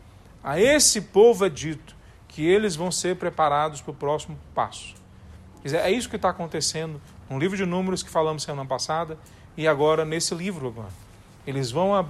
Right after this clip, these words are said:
a passar pro outro lado do Jordão. Eles estão sendo preparados.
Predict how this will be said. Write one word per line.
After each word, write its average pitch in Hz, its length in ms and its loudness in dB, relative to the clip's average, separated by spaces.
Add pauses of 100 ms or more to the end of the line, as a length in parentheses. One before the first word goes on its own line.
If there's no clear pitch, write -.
(140)
a 147 120 -2
passar 190 880 -2
pro 151 100 -2
outro 202 240 4
lado 190 280 0
do 180 120 -4
Jordão. 143 540 -2
Eles 131 160 -8
estão 196 240 -2
sendo 196 320 -2
preparados. 151 880 -2